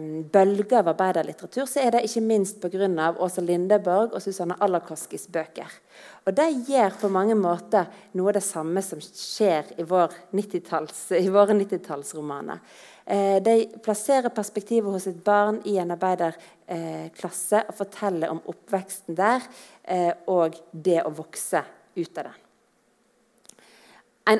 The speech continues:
annen oppvekstroman, eh, som er, eh, av en helt annen karakter, er årsferske, eh,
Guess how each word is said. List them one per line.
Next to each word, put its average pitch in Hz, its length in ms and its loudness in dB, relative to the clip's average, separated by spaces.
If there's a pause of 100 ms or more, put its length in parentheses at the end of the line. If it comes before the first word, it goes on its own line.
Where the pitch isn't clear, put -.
annen 208 360 4
oppvekstroman, 208 840 2 (720)
eh, 190 1120 4
som 196 320 0
er, 190 220 2 (160)
eh, - 200 -6
av 208 140 4
en 214 80 8
helt 233 280 2
annen 226 260 4
karakter, 233 680 0 (360)
er 202 200 6
årsferske, 190 960 2
eh, 165 520 2